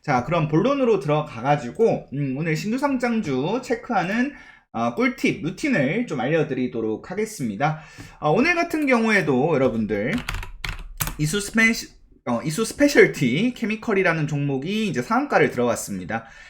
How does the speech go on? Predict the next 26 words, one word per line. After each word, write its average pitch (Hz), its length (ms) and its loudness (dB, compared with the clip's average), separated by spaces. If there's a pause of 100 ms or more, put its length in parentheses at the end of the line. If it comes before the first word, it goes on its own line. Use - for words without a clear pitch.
(160)
그래서 208 240 2
이제 147 100 2
신규 277 240 2
상장주 330 460 0
같은 233 280 4
경우에는 170 800 2
아무래도 170 600 2
이제 143 80 -2
상장하고 294 540 0
나서 143 420 4
시장의 247 300 2
관심을 160 460 0
좀 139 140 -2
많이 113 220 0
받기 - 340 -6
때문에, 165 720 2
어, 85 80 -6
이렇게 113 300 -4
이제 104 160 -4
거래대금 165 420 2
터지면서 220 440 0
상한가 254 440 2
들어가는 143 360 2
경우도 117 260 -2
굉장히 175 380 -2
많고, 107 580 -2